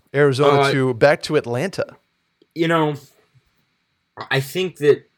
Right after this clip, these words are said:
Speaker 2: Atla-, out of all the cities that have gotten shit for, you know, the N H L, whether, like, Atlanta, Arizona, Florida, Atlanta's a great sports city, right? Like,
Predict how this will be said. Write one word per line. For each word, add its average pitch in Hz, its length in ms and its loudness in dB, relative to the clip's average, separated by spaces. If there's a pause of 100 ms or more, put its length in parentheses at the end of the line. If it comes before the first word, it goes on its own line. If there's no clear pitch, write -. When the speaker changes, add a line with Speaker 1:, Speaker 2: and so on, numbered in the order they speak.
(800)
Speaker 2:
Atla-, 113 420 -4
out 127 300 0
of 117 100 -2
all 139 140 0
the 151 80 -8
cities 104 480 -4
that 87 100 -4
have 85 140 -8
gotten 95 260 -6
shit 85 460 -8
for, 85 340 -4
you 82 140 -8
know, 80 120 -8
the 85 120 -10
N 82 80 -8
H 78 180 -12
L, 78 140 -8
whether, 78 400 -8
like, 80 120 -8
Atlanta, 90 420 -8
Arizona, 78 880 -10
Florida, 80 500 -8 (720)
Atlanta's 131 540 -8
a 101 40 -4
great 98 460 -10
sports - 480 -12
city, 71 400 -12 (420)
right? 95 340 -4
Like, 92 320 -8